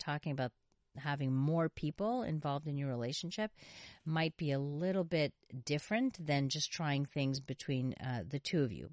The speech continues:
But if it's something that interests you, you want to first kind of bring up the subject with your partner without scaring them. So you might say, "Hey, I, uh, I read this, uh, the, this story, uh, last night about"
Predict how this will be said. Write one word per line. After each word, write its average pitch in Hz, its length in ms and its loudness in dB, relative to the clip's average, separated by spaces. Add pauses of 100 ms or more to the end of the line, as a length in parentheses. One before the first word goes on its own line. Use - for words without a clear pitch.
But 285 400 6 (320)
if 190 160 0
it's 202 140 0
something 226 300 4
that 165 120 6
interests 240 460 0
you, 160 220 4
you 156 280 0
want 160 280 2
to 147 100 0
first - 580 0 (540)
kind 202 200 8
of 156 100 4
bring 160 220 6
up 143 180 2
the 131 80 -2
subject 233 500 0
with 156 160 0
your 147 100 0
partner 143 380 2
without 139 400 2 (220)
scaring 117 500 0
them. 175 240 -2
So - 120 0
you 160 200 4
might 156 260 2
say, 160 180 0
"Hey, 262 300 2
I, 196 320 4 (420)
uh, 160 220 0
I 175 160 2
read 190 320 4
this, 175 460 4
uh, 147 440 2
the, 151 260 -2
this 131 260 -4
story, 247 960 4
uh, 135 180 2
last 131 440 0
night 196 360 2
about" 143 560 4